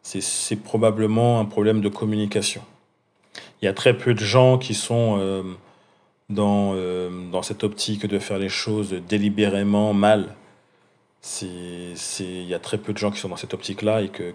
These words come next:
globalement, à quatre-vingt-dix pour cent, c'est un problème d'incompréhension qui est aussi, qui est probablement un problème de, de communication et d'interprétation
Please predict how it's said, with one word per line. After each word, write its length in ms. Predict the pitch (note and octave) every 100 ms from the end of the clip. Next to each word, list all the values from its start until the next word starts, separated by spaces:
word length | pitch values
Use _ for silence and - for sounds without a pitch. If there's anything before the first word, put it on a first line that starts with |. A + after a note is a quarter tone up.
| -
globalement, 600 | G#2+ A2+ G#2 G#2+ A2 A2
à 40 | G#2+
quatre-vingt-dix 500 | G2 - F#2+ G2 G2+
pour 200 | G2 -
cent, 200 | G#2+ G#2 - - _ _ _ _ -
c'est 200 | - G2
un 60 |
problème 360 | F#2+ - F#2+ G2
d'incompréhension 840 | G2+ G#2 F#2+ - F2+ F2+ - G2+ G#2
qui 200 | G2+ F#2+
est 60 |
aussi, 540 | F#2+ F2+ - - G#2 G#2
qui 180 | - G2
est 80 | F#2+ - -
probablement 640 | - G#2+ G#2 G#2+ G#2 A2
un 40 | G2+
problème 500 | G#2 G2 G#2 G#2 G2
de, 380 | F#2+ F#2 F2+ E2+ - - _
de 80 | A2
communication 1000 | F#2+ A#2 G#2 G2+ G#2 G#2 F#2+ - A#2 A#2
et 60 | G#2
d'interprétation 960 | G#2 G#2 G2 G#2 G2+ F#2+ - A2+ A#2+